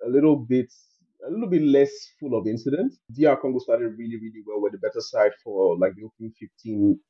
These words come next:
twenty minutes, but they really didn't put their boots on Ivorian necks like they could have and should have. And, you know, like we know with this Ivorian side,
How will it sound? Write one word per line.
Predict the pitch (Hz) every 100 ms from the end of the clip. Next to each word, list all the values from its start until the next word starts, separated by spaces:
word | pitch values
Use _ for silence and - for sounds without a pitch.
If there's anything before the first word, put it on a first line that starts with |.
| _ -
twenty | 104 104
minutes, | 101 95 -
but | 98 92 _ _ -
they | 127
really | 127 151 151 - _ -
didn't | 131 131 127 _ _ _ _
put | - 120 107
their | 107
boots | 101 104 117 110 _ _
on | 104 95 95 92 92 - 92
Ivorian | 98 110 107 101
necks | 95 92 -
like | 95 90
they | 90 _
could | 117
have | 95 90 -
and | 87
should | - 104 90
have. | 80 - 90
And, | 90 92 _ _ _ _ -
you | 117
know, |
like | 113 104
we | 117
know | 123
with | 113 107
this | 95
Ivorian | 90 101 101 101
side, | 214 95